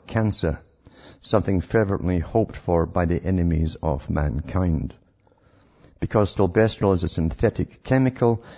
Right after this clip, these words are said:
the natural protective, protective activity of the bodily organs are ineffective in prohibiting harmful results. Natural estrogen, on the other hand, is decomposed, and any of its possible harmful effects may be more or less made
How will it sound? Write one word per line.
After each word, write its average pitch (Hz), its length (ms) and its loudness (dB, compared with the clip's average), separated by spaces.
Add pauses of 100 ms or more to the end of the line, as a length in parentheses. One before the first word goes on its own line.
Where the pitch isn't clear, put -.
(140)
the 95 100 0
natural 95 440 2
protective, - 720 -4
protective 95 540 0
activity 107 460 -4
of 87 100 -2
the - 80 -4
bodily 95 480 0
organs 95 460 0
are 95 260 0
ineffective 107 800 0
in 82 100 0
prohibiting 90 600 -2 (240)
harmful 90 500 0
results. 82 720 0 (460)
Natural 101 580 2
estrogen, 90 580 0
on 87 100 2
the 85 80 2
other 87 180 2
hand, 98 440 0
is 82 200 -2
decomposed, 90 1000 -2 (320)
and 90 200 0
any 104 180 2
of 92 160 -2
its - 100 -6
possible - 480 -2
harmful 98 480 0
effects - 420 -4
may 92 100 0
be 87 140 0
more 92 360 2
or 82 120 0
less 80 300 -2
made 85 240 0